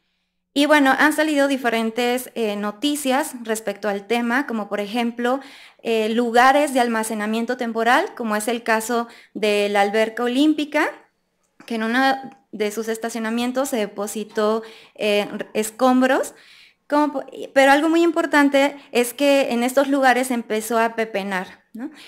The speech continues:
Y también se empezó a generar mucho polvo y esto molestaba como a los usuarios de la alberca, porque también hay unas canchas, y también los olores. Y pues también, ah, en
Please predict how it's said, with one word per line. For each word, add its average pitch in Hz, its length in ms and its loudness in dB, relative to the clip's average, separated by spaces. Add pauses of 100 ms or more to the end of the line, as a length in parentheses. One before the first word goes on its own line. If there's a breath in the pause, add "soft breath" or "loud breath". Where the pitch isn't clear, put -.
(200 loud breath)
Y 311 340 2
también 262 400 2
se 262 80 -2
empezó 247 300 -2
a 247 60 0
generar 226 340 2
mucho 247 380 -2
polvo 262 440 2
y 233 140 0
esto 226 160 -2
molestaba 214 480 -2
como 220 180 -4
a 196 40 -2
los 196 200 -2
usuarios 220 460 -4
de 214 80 -6
la 208 80 -2
alberca, 220 500 0
porque - 160 -12
también 202 240 -10
hay 202 300 -10
unas 226 240 -6
canchas, 285 520 0 (380 loud breath)
y 254 200 -2
también 214 460 -4
los 214 200 -4
olores. 180 480 -6 (320 soft breath)
Y 311 240 2
pues 262 240 0
también, 262 600 2
ah, 233 480 0
en 226 360 -4